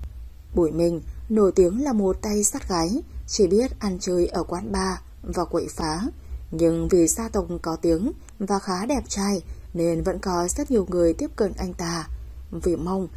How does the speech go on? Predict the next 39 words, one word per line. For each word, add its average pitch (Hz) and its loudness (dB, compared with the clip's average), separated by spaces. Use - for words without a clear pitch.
được 202 2
làm 196 2
Bùi 180 8
thiếu 175 0
phu 233 2
nhân. 156 -2
Nhân 160 0
viên 160 4
rất 262 -4
khó 202 -2
xử 220 4
khi 190 8
chiếc 190 -4
váy 214 0
là 208 0
hàng 190 0
giới 190 2
hạn, 240 0
chỉ 214 6
còn 196 0
một 170 0
chiếc, 233 2
nhưng 170 4
hai 220 -2
vị 175 4
tiểu 170 4
thư 247 0
này 180 2
đều 165 4
muốn 151 -2
chọn. 202 0
Cô 170 2
không 156 0
biết 190 0
phải 196 0
giải - -2
quyết 247 0
thế 190 -2
nào 190 0